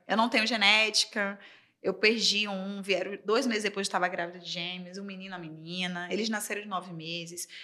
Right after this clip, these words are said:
Eu fiz uma previdência privada da Caixa Econômica, porque eu acreditava que eu ia ter gêmeos antes de ficar grávida, né? Lógico. É, que eu ia ter gêmeos de forma natural, que tem que ser de forma natural, né? Sem tratamento.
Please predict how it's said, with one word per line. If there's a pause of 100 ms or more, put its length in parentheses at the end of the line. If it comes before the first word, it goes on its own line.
(200)
Eu
fiz
uma
previdência
privada
da
Caixa
Econômica,
porque
eu
acreditava
que
eu
ia
ter
gêmeos
antes
de
ficar
grávida,
né?
Lógico. (600)
É,
que
eu
ia
ter
gêmeos
de
forma
natural,
que
tem
que
ser
de
forma
natural,
né?
Sem
tratamento.